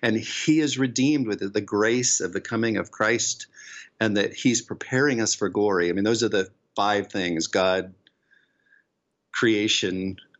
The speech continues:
fall, grace, glory. I mean, the bare minimum. Uh,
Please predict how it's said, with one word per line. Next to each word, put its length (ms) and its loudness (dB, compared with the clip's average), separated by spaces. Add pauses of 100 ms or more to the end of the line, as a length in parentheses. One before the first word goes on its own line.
(360)
fall, 560 2
grace, 340 0
glory. 460 0
I 40 0
mean, 260 0
the 80 0
bare 260 2
minimum. 560 -2 (400)
Uh, 280 -4